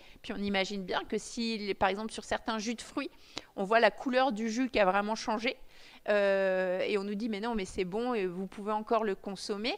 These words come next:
Mais oui, en effet, euh, le taux, enfin, les vitamines ou les choses comme ça,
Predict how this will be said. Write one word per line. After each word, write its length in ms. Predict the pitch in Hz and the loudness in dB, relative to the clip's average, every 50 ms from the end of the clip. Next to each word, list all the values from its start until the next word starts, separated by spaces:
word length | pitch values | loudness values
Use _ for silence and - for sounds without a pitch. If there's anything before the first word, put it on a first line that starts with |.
| - - - - - - - - - | -6 -12 -18 -18 -16 -18 -14 -4 0
Mais 160 | 202 214 220 | 0 2 4
oui, 220 | 226 277 330 359 | 4 4 4 4
en 100 | 254 226 214 | 4 2 2
effet, 400 | 208 208 - - - 311 294 233 | 0 -2 0 2 2 4 4 4
euh, 80 | 208 208 | 4 4
le 260 | 214 196 196 196 196 | 2 2 2 0 0
taux, 240 | - - - - 277 262 254 240 | -4 -6 -2 0 0 0 0 -2
enfin, 220 | 226 - 226 202 | 0 2 2 2
les 140 | 202 202 214 | 4 2 0
vitamines 720 | 202 226 233 - - 233 226 220 233 254 269 285 254 240 | 0 -2 0 4 4 6 6 6 4 2 2 2 2 2
ou 60 | 233 | 0
les 140 | 220 214 214 | 0 -2 -2
choses 260 | - - 254 240 233 | -2 -2 -4 -4 -2
comme 220 | - 240 220 208 202 | 0 0 0 0 0
ça, 260 | - 240 254 311 | 0 2 2 2